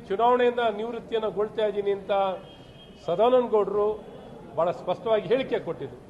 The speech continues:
ಹಾಗಾಗಿ ಎಲ್ಲ ಒಂದ್ ಕಡೆ ಬರುವಂಥ ಲೋಕಸಭಾ ಚುನಾವಣೆಯಲ್ಲಿ ನೀವು ಸ್ಪರ್ಧೆ ಮಾಡಬೇಕು ಅಂತ ನಮ್ಮ ಹಿರಿಯರು, ಮಾಜಿ ಮುಖ್ಯಮಂತ್ರಿಗಳಾದಂಥ ಬಸವರಾಜ ಬೊಮ್ಮಾಯಿ ಅವರು, ಅಶೋಕ್ ಅವರು,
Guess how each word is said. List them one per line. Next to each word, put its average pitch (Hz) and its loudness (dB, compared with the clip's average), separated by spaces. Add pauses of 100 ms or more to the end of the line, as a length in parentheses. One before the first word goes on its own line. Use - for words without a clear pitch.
(560)
ಹಾಗಾಗಿ 277 4
ಎಲ್ಲ 269 6
ಒಂದ್ 285 6
ಕಡೆ 269 6 (380)
ಬರುವಂಥ 285 6
ಲೋಕಸಭಾ 233 2
ಚುನಾವಣೆಯಲ್ಲಿ 208 0 (420)
ನೀವು 156 -6
ಸ್ಪರ್ಧೆ 190 4
ಮಾಡಬೇಕು 240 2
ಅಂತ 214 -4
ನಮ್ಮ 208 0
ಹಿರಿಯರು, 202 0
ಮಾಜಿ 180 -2 (840)
ಮುಖ್ಯಮಂತ್ರಿಗಳಾದಂಥ 185 -2
ಬಸವರಾಜ 175 0
ಬೊಮ್ಮಾಯಿ 190 -2
ಅವರು, 185 -2
ಅಶೋಕ್ 196 -4
ಅವರು, 185 -2